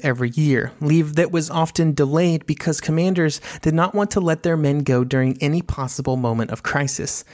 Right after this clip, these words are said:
The general rule was that five percent of the troops could be on leave at any one time, but this was quickly reduced to two percent.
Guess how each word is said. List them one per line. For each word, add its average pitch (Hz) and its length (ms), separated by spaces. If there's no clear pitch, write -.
The 175 80
general 214 360
rule 175 300
was 151 140
that 160 160
five 180 400
percent 170 340
of 156 100
the 160 80
troops 135 360
could 135 140
be 147 120
on 143 140
leave 123 300
at 127 120
any 117 200
one 117 180
time, 123 460
but 139 100
this 156 160
was 185 140
quickly 165 360
reduced 139 420
to 131 60
two 165 240
percent. - 480